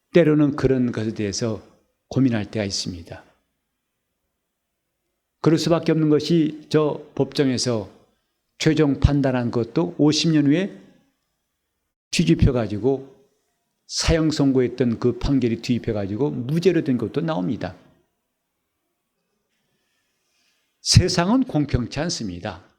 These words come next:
세상은 불의가 의로운 자 할 수 있고, 의로운 자가 핍박받는 것 적지 않습니다. 그래서 마음에 상처가 되고 큰 아픔이 됩니다. 고스란히 교회 안에서도 그런 일이 얼마든지 생길 수 있습니다.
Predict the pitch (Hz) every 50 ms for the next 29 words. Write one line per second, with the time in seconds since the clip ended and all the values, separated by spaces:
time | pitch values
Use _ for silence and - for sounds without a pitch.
0 | _ _ - - - 151 147 - 143 127 147 185 185 - - - 139 120 113 101
1 | 113 113 107 95 - - _ - 180 147 143 131 127 117 107 - - 104 98 -
2 | - 101 87 85 - - - 190 - - - - - _ _ _ _ _ _ _
3 | - 147 147 143 127 120 117 101 104 104 107 - - - 175 - - 123 117 -
4 | 131 120 110 104 101 107 123 123 - - _ _ _ _ _ - - 113 - -
5 | - 120 131 135 - 127 120 101 90 85 98 90 - _ _ _ _ _ _ _
6 | _ _ - - 135 139 147 147 151 175 185 185 170 156 - 117 107 104 107 110
7 | 107 104 - - 143 123 - - 113 101 92 98 95 139 143 143 143 - - _
8 | _ - - - - - 175 185 175 175 - - - - - - - - - 139
9 | 135 117 110 98 87 85 82 - - - _ _ _ _ _ _ _ _ _ _
10 | _ _ _ _ _ _ _ _ _ _ _ _ _ _ _ _ _ _ _ -
11 | - 156 175 170 - 196 208 190 202 226 240 240 - - 156 165 170 160 156 147
12 | 139 - 147 190 190 - - 156 147 151 147 139 131 123 160 190 190 - - -
13 | - 156 131 139 151 156 143 139 151 165 160 - - 170 170 170 170 139 - -
14 | 156 131 - - 107 98 87 87 - - -